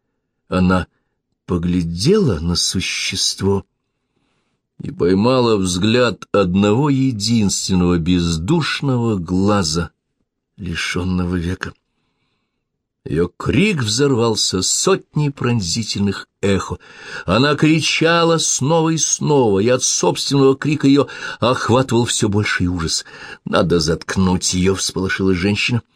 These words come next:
"Пациент может услышать". Мужчина закрыл рот и нос Молли резиновой маской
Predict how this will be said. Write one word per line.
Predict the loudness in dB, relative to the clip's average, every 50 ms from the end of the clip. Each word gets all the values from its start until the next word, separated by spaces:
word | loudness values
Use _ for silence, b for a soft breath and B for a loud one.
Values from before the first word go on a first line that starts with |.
| _ _ _ _ _
"Пациент | -2 -2 -2 0 0 2 2 2 2 2
может | 0 0 0 0
услышать". | -2 -2 -2 -4 -6 -6 -6 -6 -6 -8 -10 -10 -10 -10 -12 _ _ _ _ _ _ _ _ _ _ _ _ _ _ _ _ _ _ _ _ _ _ _ _ _
Мужчина | -6 -4 -2 -2 -2 -2 0 2 2 2
закрыл | 2 2 4 4 4 4
рот | 4 4 4 4 4 4 4 2
и | 4 4
нос | 4 4 4 4 4 4 2 0 -2 -2 -2
Молли | 0 2 2 4 4 4 4 4 4 4 2 2
резиновой | 2 2 2 0 2 2 2 4 4 4 4
маской | 4 4 2 2 2 0 -2 -2 -4 -4 -4